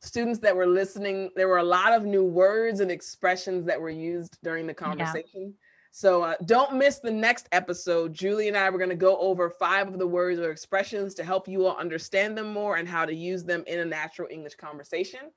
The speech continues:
Speaker 1: But the remaining, uh, there are about thirty or thirty-five. We had a lot today. The remaining, uh, words and expressions, again, if you want to learn them and understand how to use them properly,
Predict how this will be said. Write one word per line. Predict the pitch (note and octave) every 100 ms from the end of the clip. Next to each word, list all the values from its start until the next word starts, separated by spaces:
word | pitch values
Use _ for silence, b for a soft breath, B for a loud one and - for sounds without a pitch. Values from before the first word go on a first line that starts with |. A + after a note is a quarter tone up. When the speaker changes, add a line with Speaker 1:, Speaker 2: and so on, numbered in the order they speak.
| _ _ _ -
Speaker 1:
But | G#3+ G#3
the | G#3+
remaining, | G#3 G#3 A3 B3 C#4+ D4+ C#4 G#3+ D#3+ C#3+ _ _ -
uh, | F3+ F3+
there | F#3
are |
about | F#3 G#3+ G#3+ -
thirty | G#3 A#3+ C#4
or | B3
thirty-five. | A3+ A3 A3 A3 G3+ G3 G3
We |
had | G3
a | E3+
lot | E3+ F3+ G3+ -
today. | F3 D#3+ D3 D3+ -
The | F3+
remaining, | F3+ F#3+ G#3+ A#3 A3+ A3
uh, | F3 F3
words | E3+ F#3 G3
and | F#3+
expressions, | F3 - - F#3+ - F#3 F3
again, | D#3+ F#3 F3
if | A3+ C4 B3+
you | A#3+
want | A3 G#3+ G#3+
to | F#3+
learn | F3+ F#3+ F#3+
them | F#3+ F#3 -
and | E3
understand | E3+ F3+ F3+ F#3 E3+
how | F3+ F3+
to | F#3
use | F3
them | E3+
properly, | E3+ A#3+ - C4+ D4+